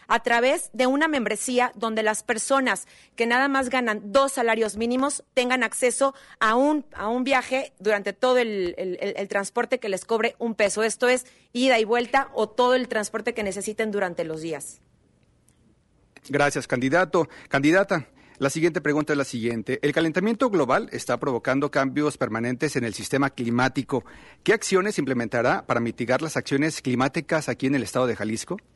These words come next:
Speaker 1: La primavera nos manda señales de humo. Se queja por la ineptitud y la irresponsabilidad de los gobiernos. Esa fue una declaración que hizo nuestro autonombrado refundador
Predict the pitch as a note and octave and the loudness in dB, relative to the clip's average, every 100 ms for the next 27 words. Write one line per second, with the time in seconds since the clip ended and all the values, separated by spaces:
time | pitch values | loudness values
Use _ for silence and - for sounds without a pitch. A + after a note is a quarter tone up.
0 | _ _ _ - B3 C4 D4+ D4+ D#4+ F4+ | _ _ _ 0 0 2 2 4 4 2
1 | F#4 D4+ C4 C4+ C4+ D4+ - B3 B3+ B3+ | 0 -2 -2 -2 0 -2 0 2 2 2
2 | C4 A#3 A3+ G#3 E3+ D3 _ - C4 A#3 | 2 2 2 0 -6 -12 _ -6 -2 0
3 | - C#4+ - E4 - - _ _ - C4+ | 2 0 2 -2 -2 -12 _ _ 2 4
4 | C#4+ D#4 D#4 C#4 - A3+ - C#4 F#4 _ | 4 2 0 -2 -4 -6 0 2 2 _
5 | - B3+ A#3 A3+ A3 - A3 G#3 A3+ A3 | -2 2 2 2 -2 -4 -6 -2 -2 2
6 | G#3+ A3 G3 F#3 F#3+ F#3 F3 D#3 - _ | 2 2 -2 0 0 0 -2 -10 -14 _
7 | _ - C#4+ D4 F4+ - D4 D4 C4 A3+ | _ 0 0 2 0 0 0 2 2 0
8 | G#3 G3+ B3 B3 A#3+ - A3+ A3+ G4 - | -2 -2 0 0 -2 -2 0 2 2 2
9 | A3+ - _ _ - A3 A3 - A3 - | 0 0 _ _ -4 -4 -2 -2 -2 2
10 | A#3 A3+ A3+ G#3+ G#3+ A#3 B3 B3+ A#3 G#3+ | 2 2 0 -2 0 2 2 0 -2 -2
11 | G3+ G#3 G#3+ | 2 2 2